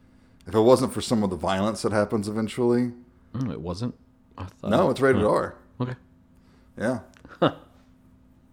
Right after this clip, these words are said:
Speaker 1: Yeah, it's too bloody for a P G thirteen, which I appreciate and I admire.
Speaker 2: Well, I
Speaker 1: But
Speaker 2: guess,
Speaker 1: I,
Speaker 2: yeah.
Speaker 1: it's almost shocking this wasn't, like, you know, P G thirteen, then the unrated cut.
Speaker 2: Mm-hmm.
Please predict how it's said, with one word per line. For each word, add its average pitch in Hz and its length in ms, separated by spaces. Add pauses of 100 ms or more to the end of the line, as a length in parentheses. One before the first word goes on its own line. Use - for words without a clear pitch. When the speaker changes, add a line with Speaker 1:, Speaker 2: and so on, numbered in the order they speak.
(160)
Speaker 1:
Yeah, 92 80
it's 113 140
too 123 120
bloody 110 300
for 98 120
a 87 40
P 87 120
G 82 120
thirteen, 82 520 (100)
which 113 120
I 117 240
appreciate 98 560
and 85 80
I 82 140
admire. 82 600 (580)
Speaker 2:
Well, 110 120
I 107 80
Speaker 1:
But 92 60
Speaker 2:
guess, 90 160
Speaker 1:
I, 110 40 (160)
Speaker 2:
yeah. 127 40
Speaker 1:
it's 127 120
almost 127 280
shocking 104 600
this 80 180
wasn't, 80 400 (320)
like, 92 160 (100)
you 92 80
know, 82 140
P 117 160
G 101 140
thirteen, 90 600
then 92 140
the 92 80
unrated 80 480
cut. - 260 (280)
Speaker 2:
Mm-hmm. 87 220